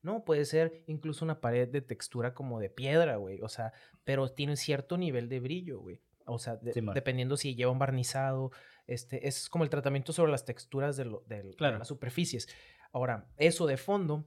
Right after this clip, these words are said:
Speaker 1: muchas veces puede reflejar alguna luz que esté iluminando algún personaje, güey. En, eh, si colocamos una luz que esté apuntando en cierta angularidad, digámosle tres cuartos a un personaje, puede llegar. O si queremos levantar el borde de una, queremos levantar la textura de una pared,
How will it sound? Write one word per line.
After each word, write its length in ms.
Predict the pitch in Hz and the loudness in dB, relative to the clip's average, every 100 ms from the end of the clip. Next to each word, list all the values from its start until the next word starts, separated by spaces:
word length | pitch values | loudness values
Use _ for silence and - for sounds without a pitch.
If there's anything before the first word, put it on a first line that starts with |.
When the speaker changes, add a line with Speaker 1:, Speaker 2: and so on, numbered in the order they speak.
| _ | _
Speaker 1:
muchas 320 | 147 147 160 | -4 0 0
veces 260 | 156 160 160 | 2 0 -2
puede 200 | - 147 | -2 -2
reflejar 420 | 156 143 120 135 | 0 -2 -4 -2
alguna 300 | 135 139 139 | -2 -2 -2
luz 360 | 147 156 143 - | 0 -2 -2 -8
que 120 | - | -10
esté 160 | 127 131 | -6 -4
iluminando 500 | 131 131 123 120 123 | -2 -4 -4 -4 -4
algún 220 | 123 117 | -6 -6
personaje, 580 | 127 117 143 180 180 156 | -6 -6 -6 -6 -6 -8
güey. 200 | 107 98 | -6 -6
En, 320 | 123 117 113 110 - - _ | -4 -4 -6 -12 -20 -20 _
eh, 140 | - | -10
si 220 | 120 143 - 120 - | -8 -8 -10 -20 -8
colocamos 500 | 139 127 123 127 131 | -4 -2 -2 -4 -4
una 140 | 143 | -4
luz 340 | 147 151 135 - | -2 0 -2 -8
que 100 | - | -10
esté 160 | 117 - | -8 -6
apuntando 600 | 135 127 127 127 131 131 120 | -6 -4 -4 -2 -2 -4 -6
en 160 | 127 117 | -6 -6
cierta 300 | - 120 139 | -4 -4 -4
angularidad, 680 | 139 135 123 120 120 117 - _ _ - | -2 -2 0 0 -2 -2 -6 _ _ -12
digámosle 460 | 113 117 123 104 | -8 -4 -4 -6
tres 300 | - 110 107 | -8 -8 -6
cuartos 480 | - 123 123 120 - - | -2 -2 -4 -10 -12 -14
a 40 | |
un 80 | 95 | -8
personaje, 540 | 139 165 151 127 170 - - - | -4 -2 -4 -6 -12 -16 -20 -16
puede 380 | - 151 147 147 - | -4 -2 -2 -4 -6
llegar. 320 | 131 170 170 | -2 0 0
O 80 | 139 | -2
si 120 | 156 | -4
queremos 320 | - 143 170 | -4 -4 -2
levantar 400 | 185 147 127 131 | -2 -4 -4 -4
el 80 | 147 | 0
borde 340 | 147 151 156 | 2 2 2
de 80 | 147 | 0
una, 160 | 143 143 - | -2 -6 -6
queremos 320 | 131 131 160 | -4 -4 0
levantar 280 | 170 131 127 | 0 0 -2
la 80 | 151 | -6
textura 300 | 156 - 139 | -8 -8 -6
de 40 | 147 | -4
una 160 | 156 | -4
pared, 240 | 156 151 | -2 -2